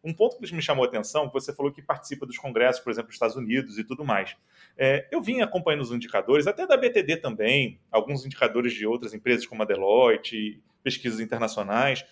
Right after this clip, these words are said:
Uma coisa que sempre me chamou a atenção, e eu queria validar com você se isso é um mito ou uma realidade. É,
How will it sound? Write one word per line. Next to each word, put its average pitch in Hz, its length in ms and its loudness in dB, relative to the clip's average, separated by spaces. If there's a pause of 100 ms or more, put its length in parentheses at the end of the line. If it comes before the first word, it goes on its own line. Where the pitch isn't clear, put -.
(160)
Uma 180 80 -8
coisa 247 180 -4
que - 80 -10
sempre 240 380 -8
me 190 80 -6
chamou 139 260 0
a 139 60 6
atenção, 135 500 -4
e 135 40 -2
eu 139 100 -2
queria 160 420 -2
validar 147 460 6
com 139 60 -10
você 127 200 -6
se - 120 -12
isso - 200 -8
é 156 40 2
um 147 80 -4
mito 143 280 -4
ou 151 120 0
uma 147 180 -4
realidade. 143 720 0 (400)
É, 120 600 6